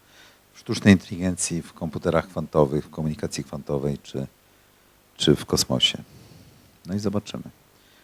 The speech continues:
Natomiast co do Polski, oczywiście, no, wspaniale byłoby mieć klasę polityczną, która rozumie, co to jest kosmos, przyjmuje strategię kosmiczną, buduje rynek. Polska Agencja Kosmiczna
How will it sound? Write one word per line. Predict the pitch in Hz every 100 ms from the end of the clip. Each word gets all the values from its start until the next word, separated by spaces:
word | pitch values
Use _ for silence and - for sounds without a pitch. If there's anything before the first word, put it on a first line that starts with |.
| _ _ -
Natomiast | 90 92 -
co |
do | 85
Polski, | - 69 - -
oczywiście, | 87 135 165 - 76
no, | 78
wspaniale | - - 117 131 85 -
byłoby | 65 58 58
mieć | 120 120 - -
klasę | - 90 -
polityczną, | - 80 - - 78 78
która | - 76
rozumie, | 71 67 73 73 73 _ _ _ _ _ _ _ _ _ _ _ _
co | - 80
to | -
jest | 73
kosmos, | - 78 - 73 71 - - _ _ _ _ _ _ _ _
przyjmuje | - 87 90
strategię | 85 82 78 78 76
kosmiczną, | - - - 76 - 73 73 71 67 - _ _ -
buduje | 80 87 87
rynek. | 76 76 73 73
Polska | - 80 - 80
Agencja | 78 73 78
Kosmiczna | 71 - 78 - 73